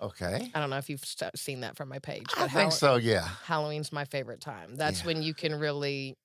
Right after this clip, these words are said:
Speaker 2: you know,
Speaker 1: <laughs> That's me.
Speaker 2: you could put your ideas out there. So this, this shoot started from that crown, that teeth crown up there.
Speaker 1: Okay.
Speaker 2: Jack, uh, Jack Savage made me that teeth crown.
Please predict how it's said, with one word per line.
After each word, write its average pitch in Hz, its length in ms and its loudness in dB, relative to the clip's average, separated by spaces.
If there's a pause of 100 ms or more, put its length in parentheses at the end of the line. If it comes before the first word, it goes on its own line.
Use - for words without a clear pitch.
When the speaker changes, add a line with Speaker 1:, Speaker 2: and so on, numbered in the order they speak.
Speaker 2:
you 156 240 -2
know, 131 380 2 (120)
Speaker 1:
<laughs> 679 140 -8
That's 143 220 -2
me. 123 120 2 (260)
Speaker 2:
you 180 200 -2
could 180 160 -2
put 175 240 0
your 165 100 4
ideas 143 500 2
out 139 200 0
there. 117 260 -6 (800)
So 165 180 6
this, 156 200 4
this 196 220 4
shoot 147 360 2
started 156 420 4
from 151 180 0
that 143 160 -2
crown, 139 640 -2
that - 220 -4
teeth - 320 -4
crown 135 360 0
up 127 160 -10
there. - 320 -6
Speaker 1:
Okay. 113 520 0 (160)
Speaker 2:
Jack, 156 400 4 (120)
uh, 139 440 -2 (120)
Jack 165 320 2
Savage 147 680 2
made 147 240 2
me 143 160 -2
that 135 260 0
teeth - 300 -6
crown. 101 420 -2